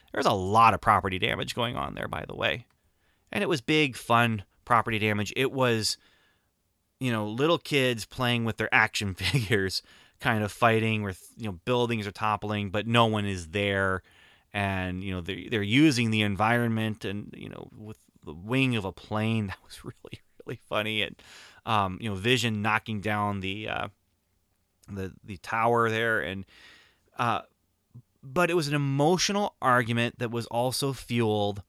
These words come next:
by logical stances. And then you have the other Civil War,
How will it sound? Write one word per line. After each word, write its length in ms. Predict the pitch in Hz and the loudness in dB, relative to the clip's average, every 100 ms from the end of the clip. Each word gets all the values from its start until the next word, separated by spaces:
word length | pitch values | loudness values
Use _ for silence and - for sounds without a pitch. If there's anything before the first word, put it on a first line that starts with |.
| _ - | _ 0
by 160 | 110 | 2
logical 720 | 104 98 107 107 98 - 104 | 2 2 4 4 2 -4 -4
stances. 1000 | 98 - - - 117 104 95 - - - - _ _ _ _ _ _ _ _ - _ _ _ | -2 0 -2 -2 -2 -2 -6 -14 -14 -14 -16 _ _ _ _ _ _ _ _ -20 _ _ _
And 220 | 131 127 | -4 -2
then 200 | 143 208 | 0 0
you 100 | 214 | 0
have 300 | 160 135 131 | 0 -2 -2
the 120 | 113 - | -4 -4
other 260 | 120 120 113 | 0 2 2
Civil 400 | - 107 90 92 | 0 -2 -2 -4
War, 380 | 92 - 90 82 | -4 -4 -6 -8